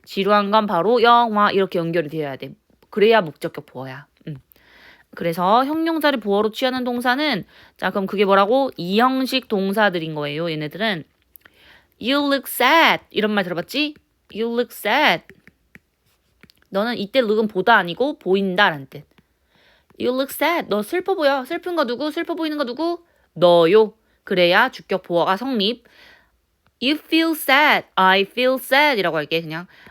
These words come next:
I feel, 나는 느낀다 슬픔을. 자, 슬픈 거 누구? 나. It sounds great. 그거 너가 말한 거 sounds 들린다. Great, 좋게 들린다. 자, 좋게 들리는 거 뭐?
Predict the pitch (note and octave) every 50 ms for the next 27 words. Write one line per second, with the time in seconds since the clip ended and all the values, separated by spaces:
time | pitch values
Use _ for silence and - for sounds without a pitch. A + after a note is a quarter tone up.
0 | - _ - - G3 F#3+ F#3+ F#3+ G3 G#3+ A#3+ B3+ C4+ C4 - - A#3 A3 G#3+ A3
1 | A3+ A#3 B3 A#3 - F3+ F3+ G3 A3 G#3+ F#3 G3+ - - A#3 A3+ A#3 G#3 G3+ F#3+
2 | F#3+ G3 G3 G3 - C4+ C4+ C4 - A#3+ G#3+ F#3 E3+ D#3+ E3 E3+ E3+ D#3+ D#3+ F3
3 | F3 - C4+ C4 - C#4+ C4 A#3 G3+ G3+ G3+ C4 C#4+ D4+ D#4+ - _ _ _ _
4 | _ - - C3 C#3 C#3 C3 B2+ B2 - - - E3 _ _ _ _ - - -
5 | _ _ _ _ _ _ _ _ _ _ _ _ _ _ _ _ _ - F4+ F4+
6 | - - - E4 E4 E4+ F4 E4+ E4 E4+ - - - D#4 D#4 D#4+ F4 F4+ F4+ F4
7 | E4 D4+ B3 G3+ - _ _ - - - - G#3+ G3 - G#3 A3 B3+ A#3 G3+ F#3+
8 | G#3+ A3 G3+ G3 F#3+ G3+ G3+ F#3 G3 G#3 A#3 C4 C#4 A#3+ F#3+ D#3 - _ _ _
9 | - _ _ - - - C#4+ C#4 B3 G#3+ F#3+ E3+ E3 E3 D#3+ D#3+ D#3 - - -
10 | - - _ _ _ _ _ _ _ - F#3 F#3 F#3 F#3+ F#3 E3+ D#3 D3 E3 F3+
11 | F#3 F3 F3 F3 - - G#3+ G#3+ A3 B3+ C4+ A#3+ D#3 - _ _ - F3 D#3 -
12 | - A#3 A3+ A#3 G#3+ G3 E3+ F3 E3+ - - - _ - - - - G#3+ G#3 -
13 | C#4+ - C#4+ C#4+ C#4+ C4+ C4+ C4+ C#4 C4 D4 D#4+ D#4+ D#4+